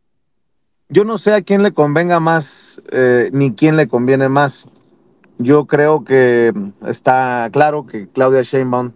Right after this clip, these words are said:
tendría una mejor comunicación con Kamala Harris. Por lo que vimos en las visitas de la vicepresidenta, todavía vicepresidenta de Estados Unidos, hoy, eh, cuasi candidata del Partido Demócrata a la presidencia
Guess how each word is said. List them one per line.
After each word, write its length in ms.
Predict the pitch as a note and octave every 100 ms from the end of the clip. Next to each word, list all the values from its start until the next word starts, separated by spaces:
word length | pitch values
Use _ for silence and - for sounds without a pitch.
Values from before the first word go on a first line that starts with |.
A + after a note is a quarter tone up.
| _ _ _ _
tendría 300 | C3 B2+ C#3
una 120 | D3
mejor 280 | C#3 A#2+ C3+
comunicación 600 | C#3+ C3 B2 A2+ A2+ C#3
con 160 | C3+ C3
Kamala 320 | A#2 A#2 B2+
Harris. 520 | B2 D3+ B2+ G#2+ _ _ _ _ _ _
Por 460 | - F3+ G#3 A3+ A3+
lo 180 | G#3+ D3+
que 140 | D#3
vimos 720 | C#3 E3 F#3 F#3+ G#3 - - _ _
en 160 | B2+ C3
las 200 | B2+ A#2
visitas 800 | B2+ A#2 D#3+ E3 D#3+ D3+ - _ _ _ _ _ _
de 600 | - A2+ B2 B2 A#2+ A#2 A#2
la 140 | A#2+
vicepresidenta, 1000 | A#2+ A#2+ G#2+ B2 A#2 B2+ C3+ C#3+ C3 C3+
todavía 420 | C#3 E3 D3 D3+
vicepresidenta 760 | D3 C3+ A2 A#2 B2 C3 C3+ C3+
de 60 |
Estados 240 | A2 C#3 A#2
Unidos, 340 | A#2+ C#3+ C3+
hoy, 220 | C#3 C#3+ - _ _ _ _
eh, 500 | - B2+ A#2+ A#2+ A#2+ G#2+
cuasi 380 | D3 C#3+ - C3
candidata 600 | C3 B2+ C3 C#3+ D3+ D3
del 180 | C3+ A#2
Partido 460 | B2 A2 C3+ C#3+
Demócrata 540 | B2+ A2+ C#3 C#3+ C3+ B2+
a 40 |
la 100 | A#2+
presidencia 760 | A2 A#2 B2 B2 C3+ C3+ C3